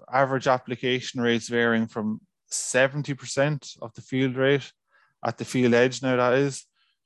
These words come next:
to a hundred and twenty percent, so twenty percent extra at the machine turning or the transition area between the border spreading and the infield bouts up and down the field. However,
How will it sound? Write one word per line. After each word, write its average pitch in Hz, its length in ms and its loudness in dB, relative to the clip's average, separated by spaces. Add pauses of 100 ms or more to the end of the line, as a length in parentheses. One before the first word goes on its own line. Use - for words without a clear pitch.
(160)
to 123 540 2 (260)
a 80 100 -14
hundred 127 360 0
and 117 80 0
twenty 131 240 2
percent, 110 420 -2
so 107 100 -10
twenty 127 280 0
percent 113 340 0
extra 123 500 2 (520)
at 117 160 -4
the 120 60 0
machine 117 440 2
turning 113 480 2
or 104 100 0
the 101 200 -4
transition 113 500 -2
area 101 420 2
between 101 540 -2
the 95 240 -12 (240)
border 110 380 4
spreading 107 480 0
and 98 80 -8
the 107 100 -6
infield 104 460 -4
bouts 101 320 2
up 104 160 -8
and 101 80 -10
down 98 180 -10
the 92 60 -16
field. 110 440 -2 (1120)
However, 123 560 4